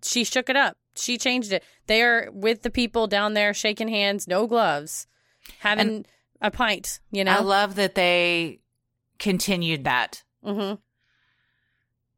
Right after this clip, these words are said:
Speaker 2: Arguably, Diana's biggest legacy was the work she did to help raise awareness to the aids epidemic at the time.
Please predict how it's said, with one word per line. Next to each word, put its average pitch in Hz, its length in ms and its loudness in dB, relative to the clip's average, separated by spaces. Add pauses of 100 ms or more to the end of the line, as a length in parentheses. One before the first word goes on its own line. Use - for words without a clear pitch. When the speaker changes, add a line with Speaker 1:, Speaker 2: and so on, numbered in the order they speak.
(280)
Speaker 2:
Arguably, 285 560 0
Diana's 190 460 0
biggest 165 440 -2
legacy 107 500 -6 (220)
was 156 180 -2
the 170 100 0
work 185 200 -2
she - 180 -2
did 175 200 0
to 170 60 0
help 160 220 -2
raise 147 280 -2
awareness 123 480 -6
to - 120 -4
the - 160 -4
aids 180 240 0
epidemic 110 500 -10
at 123 100 -12
the - 60 -16
time. 117 380 -8